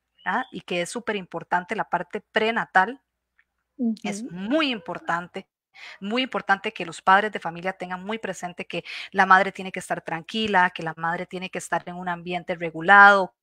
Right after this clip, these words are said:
Speaker 1: que la madre no puede estarse llevando colerones ni emociones muy fuertes porque el estrés es terrible, ¿verdad? Eh, podemos llamar que todas estas cositas que estamos hablando, si fuese que la madre estuviera en un ambiente, este, estresante y que la madre, por ejemplo,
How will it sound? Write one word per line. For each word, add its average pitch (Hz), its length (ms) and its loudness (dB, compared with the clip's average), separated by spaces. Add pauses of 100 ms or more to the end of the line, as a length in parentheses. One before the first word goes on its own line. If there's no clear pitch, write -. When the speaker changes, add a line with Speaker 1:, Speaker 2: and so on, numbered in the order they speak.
(180)
Speaker 1:
que 175 100 -12
la 170 80 -2
madre 170 240 -4
no 180 100 -12
puede 185 160 -6
estarse 185 340 -6
llevando 170 300 -6
colerones 175 500 -6
ni 180 100 -16
emociones 170 380 -12
muy 170 120 -14
fuertes 190 440 -4
porque - 220 -14
el 156 80 -8
estrés 165 380 -6
es - 180 -12
terrible, 185 640 -2 (600)
¿verdad? 180 240 4 (200)
Eh, 160 160 -6
podemos 214 300 4
llamar 208 300 8
que 247 160 0
todas 254 340 6
estas 302 340 -2 (240)
cositas 262 440 -2
que 185 60 -8
estamos 208 280 2
hablando, 262 360 2
si - 160 -10
fuese 220 300 -2
que 277 120 -4
la 269 100 6
madre 269 300 10
estuviera 185 380 -4
en 240 80 -8
un 262 180 -4
ambiente, 262 640 0 (320)
este, 175 680 -4
estresante 214 880 6
y 170 60 -6
que 202 120 -4
la 185 100 6
madre, 196 260 4
por 226 180 -4
ejemplo, 226 400 -2